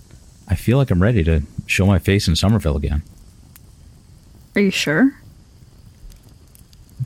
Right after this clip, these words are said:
Speaker 1: No, I don't know that I'll ever be a hundred percent ready, but after all this, I have to know. I have to know what they're involved in, what they did to me,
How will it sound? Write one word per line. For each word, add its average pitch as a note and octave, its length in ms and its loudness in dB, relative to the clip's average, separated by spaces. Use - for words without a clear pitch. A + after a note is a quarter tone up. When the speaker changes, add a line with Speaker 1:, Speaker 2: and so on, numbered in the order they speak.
Speaker 1:
No, F2 340 0
I D#2 160 -2
don't F2 160 0
know F2 140 2
that E2 140 2
I'll D#2+ 160 2
ever G2+ 160 2
be D2 160 -2
a D2 60 0
hundred F#2+ 180 4
percent - 340 -2
ready, D#2+ 320 0
but D#2 160 0
after E2 220 0
all D2 80 0
this, G2 400 0
I E2 60 -2
have F2 200 2
to E2 80 0
know. F#2+ 220 2
I - 80 -2
have F2 240 2
to E2+ 80 2
know F2 120 4
what F2 160 2
they're D2+ 260 2
involved E2 480 0
in, F2 320 4
what E2+ 160 -2
they D#2 100 0
did D#2+ 220 -2
to F2+ 40 2
me, F2+ 300 4